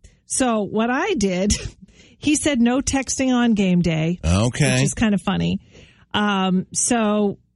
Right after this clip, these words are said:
Speaker 1: uh, it says, "What's up? Yes, this is actually Tom Brady. This message is automated, but everything else will come directly from me on my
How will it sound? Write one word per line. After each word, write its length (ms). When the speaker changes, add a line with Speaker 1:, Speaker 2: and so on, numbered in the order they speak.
Speaker 1:
uh, 400
it 140
says, 280
"What's 240
up? 220
Yes, 400
this 220
is 120
actually 380
Tom 300
Brady. 320
This 240
message 500
is 400
automated, 720
but 180
everything 440
else 280
will 100
come 300
directly 480
from 260
me 300
on 260
my 280